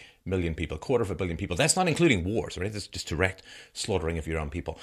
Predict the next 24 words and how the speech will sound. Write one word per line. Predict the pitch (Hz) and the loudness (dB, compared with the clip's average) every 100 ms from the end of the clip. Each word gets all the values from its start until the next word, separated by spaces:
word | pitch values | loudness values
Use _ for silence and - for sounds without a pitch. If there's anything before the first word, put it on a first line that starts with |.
| - - | -18 -8
A | - | 2
lot | 123 156 147 | 6 8 6
of | |
that | 131 113 | 4 4
had | 110 110 | 4 0
to | 101 | 0
do | 104 | 0
with | 87 | 0
communism, | - 87 80 78 85 | -2 0 0 -2 -2
with | 82 | -2
its | 85 | -4
hundred | - - 131 117 101 | -6 -4 -2 0 0
million | 98 98 90 85 82 - _ - | 2 0 0 0 -2 -8 _ -16
plus | - 104 92 - - - _ _ 87 | -4 -2 -2 2 0 0 _ _ -8
dead. | 87 82 78 73 _ _ _ _ _ | 0 0 0 -8 _ _ _ _ _
I | - | -2
mean, | 170 143 - - - - _ - | 2 2 0 -18 -20 -20 _ 2
nobody | 175 190 160 | 6 8 8
gets | 151 139 | 6 6
to | - | 4
be | 117 | 4
positive | - 120 120 113 95 | 2 2 2 2 0
about | 90 95 87 - | 2 2 2 -2
the | 76 | -6